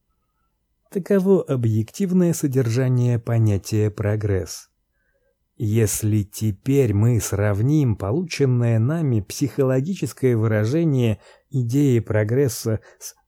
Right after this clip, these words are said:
выясненным раньше биологическим, биологический прогрессом называется возрастание суммы жизни, страница четырнадцатая, то мы легко убедимся, что первое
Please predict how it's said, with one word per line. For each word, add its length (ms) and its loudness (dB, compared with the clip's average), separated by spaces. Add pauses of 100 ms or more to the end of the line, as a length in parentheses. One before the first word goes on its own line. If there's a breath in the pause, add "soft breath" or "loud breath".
выясненным 960 0
раньше 520 -2
биологическим, 1200 -2 (760)
биологический 1120 -2
прогрессом 680 0
называется 580 0
возрастание 840 0
суммы 560 0
жизни, 500 -2 (300 soft breath)
страница 640 -6
четырнадцатая, 760 -10 (600 soft breath)
то 100 -4
мы 280 2
легко 480 -2
убедимся, 800 -2
что 300 -4
первое 680 0